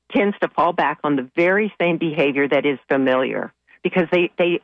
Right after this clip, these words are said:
they may, may not have been ac-, had access to resources and support that is there that can, exactly what you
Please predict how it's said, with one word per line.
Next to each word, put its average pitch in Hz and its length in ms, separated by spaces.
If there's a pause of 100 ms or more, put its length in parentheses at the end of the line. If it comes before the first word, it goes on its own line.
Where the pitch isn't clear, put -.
they 160 320
may, 165 160
may 160 560
not 151 300
have 151 200
been 147 160
ac-, 147 280
had 147 340
access 139 400 (140)
to 131 200 (560)
resources 165 560
and 147 180
support 151 420
that 131 200
is 151 280
there 254 360 (680)
that 147 160 (120)
can, 208 420 (280)
exactly 160 480
what 175 160
you 180 80